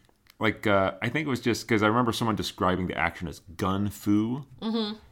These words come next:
Speaker 1: You know, because I think they just went with, "Well, we're gonna shoot a bunch of people."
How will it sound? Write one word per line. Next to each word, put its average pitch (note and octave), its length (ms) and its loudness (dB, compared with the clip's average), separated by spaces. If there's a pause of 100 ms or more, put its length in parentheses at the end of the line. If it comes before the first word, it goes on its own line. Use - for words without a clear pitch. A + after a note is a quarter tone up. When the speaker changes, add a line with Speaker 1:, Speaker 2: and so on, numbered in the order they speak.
Speaker 1:
You A2+ 100 0
know, G#2 100 2
because A2+ 200 0
I B2+ 80 4
think C3+ 200 -2
they C3+ 120 2
just B2+ 240 0
went A2+ 160 0
with, A2 360 0 (320)
"Well, G#2+ 140 4
we're C#3 220 2
gonna C3 200 0
shoot - 260 0
a - 40 0
bunch E2+ 240 -2
of - 140 -14
people." G1+ 520 -10